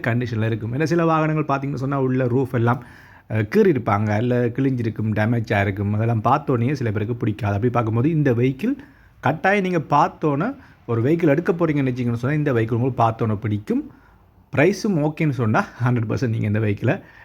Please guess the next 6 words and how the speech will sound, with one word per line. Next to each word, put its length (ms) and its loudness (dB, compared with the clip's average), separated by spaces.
எடுக்கலாம், 440 2
நம்பி 280 0
எடுக்கலாம். 360 -2
சூப்பரான 500 0
வெஹிக்கிள் 320 2
உண்டு. 180 0